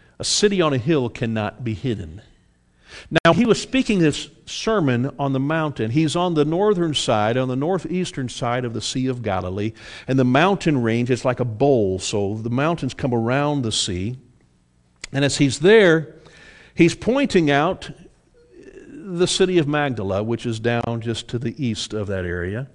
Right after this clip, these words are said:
or the west of that area. And it's a city that uses a lot of salt in its preservation and its work and the things that it does there around the sea. And then up on the hillside in the Golan Heights, there's another place called Hippos, which is a Roman city. It was one of the,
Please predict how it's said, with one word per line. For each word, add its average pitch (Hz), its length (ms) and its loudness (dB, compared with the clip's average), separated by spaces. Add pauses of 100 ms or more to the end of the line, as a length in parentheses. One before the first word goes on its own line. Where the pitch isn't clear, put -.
(200)
or 113 80 0
the 113 60 0
west 117 300 -2
of 90 100 -8
that 87 160 -6
area. 104 240 -2
And 151 80 0
it's 156 220 -2
a 147 40 -2
city 156 400 2 (260)
that 165 160 2
uses 180 300 0
a 160 60 2
lot 170 220 2
of 151 100 -4
salt 156 560 -2
in 131 80 -4
its 127 140 -4
preservation 139 800 -4
and 117 120 -6
its 117 200 -8
work 139 340 -4
and 113 80 -6
the 110 60 -8
things 117 240 -6
that 117 80 -2
it 113 120 -6
does 127 280 -2
there 110 280 -4
around 110 300 -6
the 110 80 -8
sea. 107 440 -10 (1400)
And 160 120 4
then 185 100 8
up 202 180 4
on 208 200 4
the 180 120 6
hillside 156 720 2
in 139 40 -4
the 139 60 -2
Golan 139 320 2
Heights, 123 420 -2
there's 151 220 0
another 190 260 0
place 127 360 -2
called 147 320 -2
Hippos, 110 500 -2
which 131 160 -4
is 123 80 -4
a 135 80 2
Roman 190 460 0
city. 110 320 -2
It 170 80 4
was 156 120 0
one 185 180 0
of 170 60 0
the, 139 160 0